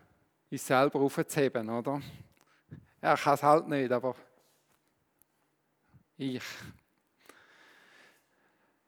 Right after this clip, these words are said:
Er sucht schnell Ausreden, er sucht den eigenen Erfolg.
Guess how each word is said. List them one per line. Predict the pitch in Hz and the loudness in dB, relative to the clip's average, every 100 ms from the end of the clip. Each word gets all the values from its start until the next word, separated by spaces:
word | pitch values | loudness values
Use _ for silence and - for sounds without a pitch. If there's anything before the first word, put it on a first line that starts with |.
| _ _ _ _ _ _ _ _ _ _ _ _ _ - | _ _ _ _ _ _ _ _ _ _ _ _ _ -4
Er | 160 | -2
sucht | 139 185 170 - | 6 8 8 4
schnell | 180 165 160 | 2 4 6
Ausreden, | 185 - 175 165 175 165 151 | 4 2 2 2 0 -6 -6
er | 240 | -6
sucht | - 165 151 - | 0 2 2 4
den | 151 | 6
eigenen | 147 151 151 139 | 6 6 6 4
Erfolg. | - 143 143 147 - - | 2 0 0 0 -4 -14